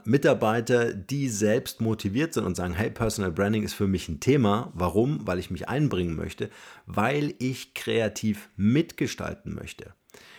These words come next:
Das finde ich von der Persönlichkeitsentwicklung sowieso einen sehr schönen Move zu verstehen, selbst zum Gestalter zu werden und in der wertvollen Zeit,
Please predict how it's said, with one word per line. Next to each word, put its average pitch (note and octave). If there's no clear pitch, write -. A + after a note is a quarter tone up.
Das D3
finde D3+
ich B2+
von A2
der F#2+
Persönlichkeitsentwicklung G#2+
sowieso G#2
einen F#2+
sehr G#2+
schönen A2
Move A2
zu -
verstehen, G#2
selbst -
zum B2+
Gestalter G2+
zu C#2
werden D#2
und A2+
in G#2
der F#2+
wertvollen G2+
Zeit, C3